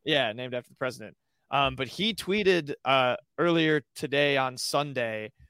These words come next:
um, "Why don't we turn the city up, fam?" at Williams Nwaneri, and Williams Nwaneri quote tweeted it with the,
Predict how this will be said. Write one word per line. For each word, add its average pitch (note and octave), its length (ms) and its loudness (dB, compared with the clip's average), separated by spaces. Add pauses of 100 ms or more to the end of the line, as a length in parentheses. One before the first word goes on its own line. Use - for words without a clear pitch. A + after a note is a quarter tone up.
(140)
um, A#2 440 -4
"Why D3+ 160 2
don't E3 100 -4
we E3 80 -6
turn D#3 240 -8
the C#3+ 60 -12
city D3 280 -4
up, C3 120 -4
fam?" A2 440 -8 (200)
at A#2 180 -2
Williams B2 380 -6
Nwaneri, A#2 440 -4
and A2 100 -10
Williams A#2+ 260 -8
Nwaneri A#2 260 -6
quote - 260 -10
tweeted A2 180 -8
it - 100 -10
with A2 240 -12
the, G2 280 -12